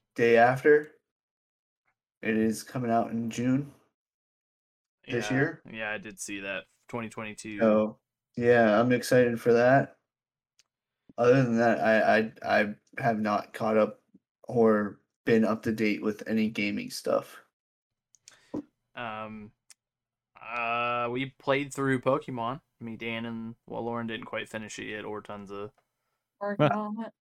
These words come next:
Speaker 2: Did you finish it, Tony? Have you even played it? <laughs>
Speaker 1: Dude, I played it, like, the day I got it for a couple hours, and I haven't touched my Switch since.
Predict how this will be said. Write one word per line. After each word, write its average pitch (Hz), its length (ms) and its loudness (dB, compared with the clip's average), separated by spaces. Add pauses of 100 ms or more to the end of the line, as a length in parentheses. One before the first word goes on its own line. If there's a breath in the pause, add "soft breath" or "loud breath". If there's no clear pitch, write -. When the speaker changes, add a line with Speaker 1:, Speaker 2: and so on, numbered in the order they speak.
(160)
Speaker 2:
Did 113 140 -10
you 156 80 -8
finish 165 320 -8
it, 165 100 -8
Tony? 170 260 0
Have 131 100 -6
you 170 60 -2
even 202 140 0
played 127 280 -4
it? 156 180 -6 (140)
<laughs> - 120 -8 (600)
Speaker 1:
Dude, 147 180 8
I 131 180 10
played 151 260 8
it, 156 220 6 (140)
like, 127 320 4
the 127 140 0
day 123 260 6
I 120 100 8
got 117 260 8
it 127 160 4
for 135 120 4
a 123 60 2
couple 135 260 4
hours, 143 400 8
and 113 100 -4
I 113 160 2
haven't 120 420 2
touched 120 260 0
my 113 140 0
Switch 113 380 -4
since. - 480 -8